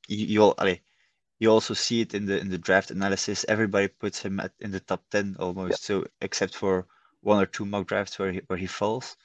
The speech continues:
Speaker 1: but otherwise he's always projected the top four, top four pick. So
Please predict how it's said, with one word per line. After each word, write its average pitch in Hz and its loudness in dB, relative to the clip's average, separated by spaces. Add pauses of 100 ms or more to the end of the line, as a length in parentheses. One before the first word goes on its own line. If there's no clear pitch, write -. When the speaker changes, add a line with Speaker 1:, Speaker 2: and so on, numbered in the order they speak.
(400)
Speaker 1:
but - 2
otherwise 107 6
he's - -6
always 104 6
projected 98 -6
the - -18
top - -6
four, 92 -6 (140)
top 98 -12
four 92 -6
pick. - -6
So 87 -10